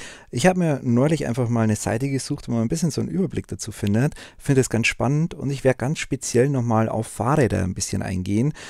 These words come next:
Wen das interessiert, bleibt einfach dran, würde mich freuen und vergesst nicht, abonnieren und einen Daumen nach oben. Zunächst wie immer der Risikohinweis, alles was ich hier bei der Aufzeichnung kundtue, ist meine eigene persönliche und private Meinung. Jeder kann natürlich mit den Informationen machen, was er möchte.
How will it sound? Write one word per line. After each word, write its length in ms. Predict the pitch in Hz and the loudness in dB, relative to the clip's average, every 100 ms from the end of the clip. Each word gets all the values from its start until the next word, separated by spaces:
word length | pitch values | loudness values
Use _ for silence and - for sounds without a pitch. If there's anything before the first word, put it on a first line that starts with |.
| - - | -20 -8
Wen 180 | 110 147 | 0 2
das 160 | 196 | 4
interessiert, 640 | 185 160 - 143 143 - - | 2 0 2 4 4 2 -12
bleibt 260 | - 104 - | -4 -4 -2
einfach 220 | - 107 | -4 -4
dran, 400 | - 101 123 120 | -2 0 0 -2
würde 160 | 110 - | -6 -6
mich 120 | 107 | -8
freuen 360 | - 107 131 143 - - | -2 2 2 -2 -8 -8
und 140 | 113 | -6
vergesst 360 | 113 120 123 - | -2 0 0 0
nicht, 320 | 127 117 - - - | -2 -2 -10 -20 -14
abonnieren 600 | - 104 107 139 175 165 | -8 -2 0 2 0 -2
und 120 | - | -6
einen 120 | 113 98 | -6 -2
Daumen 240 | 98 98 | -2 -2
nach 140 | 90 | -2
oben. 320 | 87 87 87 85 _ _ - - - - _ _ - _ - | -6 -8 -8 -10 _ _ -20 -20 -20 -20 _ _ -20 _ -4
Zunächst 380 | 110 123 - | 2 4 2
wie 60 | 131 | 0
immer 260 | 135 160 147 | 2 2 2
der 120 | 107 | 2
Risikohinweis, 680 | 143 160 - 151 135 131 - | 0 -2 0 2 4 2 0
alles 260 | - 117 123 | 0 0 2
was 160 | 117 | 0
ich 80 | 117 | -2
hier 140 | 113 | -2
bei 40 | 123 | 0
der 120 | - | 0
Aufzeichnung 520 | 143 - - 123 113 | 0 0 2 2 0
kundtue, 300 | - 175 160 | -2 -2 0
ist 140 | 135 123 | -2 -2
meine 180 | 107 | -6
eigene 220 | - 135 127 | -4 -2 -2
persönliche 480 | - 143 139 123 | -4 -4 -4 -4
und 80 | 113 | -6
private 400 | - - - - | -6 -6 -4 -2
Meinung. 300 | 113 104 120 | -2 0 0
Jeder 180 | 107 147 | -2 -2
kann 140 | 131 | -2
natürlich 260 | 120 - 113 | -4 -4 -4
mit 100 | 110 | -4
den 80 | - | -6
Informationen 560 | - 110 107 - 113 | -6 -4 -6 -4 -4
machen, 220 | 107 117 117 | -4 -6 -8
was 160 | 107 | -10
er 60 | - | -10
möchte. 340 | 139 - 131 | -10 -6 -8